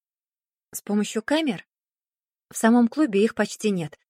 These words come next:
только в служебных помещениях, зато вокруг здания полно. «Йорк, надеюсь, у Тересы из-за меня не будет проблем? Думаешь, им удастся разыскать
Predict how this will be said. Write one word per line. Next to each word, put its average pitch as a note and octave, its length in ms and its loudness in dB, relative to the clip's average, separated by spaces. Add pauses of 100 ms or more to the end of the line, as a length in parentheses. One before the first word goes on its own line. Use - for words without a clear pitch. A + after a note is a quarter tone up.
только B3 220 -2
в - 60 -14
служебных A#3+ 520 0
помещениях, E3+ 920 -4
зато F3+ 580 -2
вокруг A#3 360 0
здания E3 540 -4
полно. E3+ 440 -4 (560)
«Йорк, F#3 600 -4 (120)
надеюсь, G3+ 400 4
у G3 60 -4
Тересы G3+ 800 0
из-за F#3+ 280 -4
меня G3+ 220 0
не F#3+ 100 0
будет B3 300 0
проблем? F#3 400 -4 (400)
Думаешь, F#3+ 480 0
им G3 220 -4
удастся F#3+ 580 -6 (180)
разыскать G3 720 -4